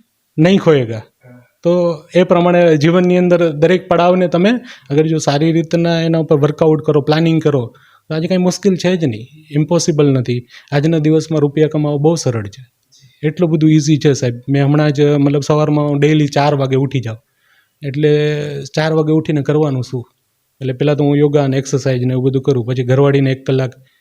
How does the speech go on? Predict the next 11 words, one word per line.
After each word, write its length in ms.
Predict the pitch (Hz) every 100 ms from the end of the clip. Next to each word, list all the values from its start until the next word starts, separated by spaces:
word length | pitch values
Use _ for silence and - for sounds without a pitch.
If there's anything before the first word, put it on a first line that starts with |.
| _ 143
અ, 140 | 131
ઘરકામમાં 640 | 123 147 143 139 139 135
મદદ 240 | 135 131 127 -
કરું, 200 | 113 110 _ _ 120
ઝાડવાને 400 | 135 135 127 123
પાણી 300 | 139 135 123
પાઉં, 300 | 123 117 110
ઘરવાળી 320 | 131 135 127
માટે 240 | 123 123
ચા 220 | - 131
બનાવું, 460 | 127 120 113 110